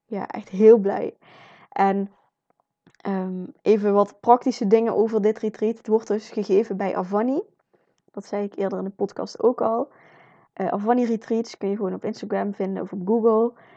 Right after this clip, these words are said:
En het wordt dus georganiseerd door Maartje en door Imaya.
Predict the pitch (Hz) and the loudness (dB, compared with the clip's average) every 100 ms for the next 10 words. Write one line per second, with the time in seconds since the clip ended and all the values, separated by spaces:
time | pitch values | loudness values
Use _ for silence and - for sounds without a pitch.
0 | _ - 214 214 202 247 - 247 - 214 | _ -6 -2 0 4 4 2 -6 -2 -2
1 | 220 214 202 208 247 302 190 202 208 214 | -2 -4 0 2 2 -2 -2 0 0 -2
2 | - - 202 196 196 247 - 247 277 - | -16 -6 -2 0 -2 -4 -2 0 0 -2
3 | - 226 220 226 220 208 190 185 185 196 | -6 2 4 4 2 -2 -4 -4 -6 -8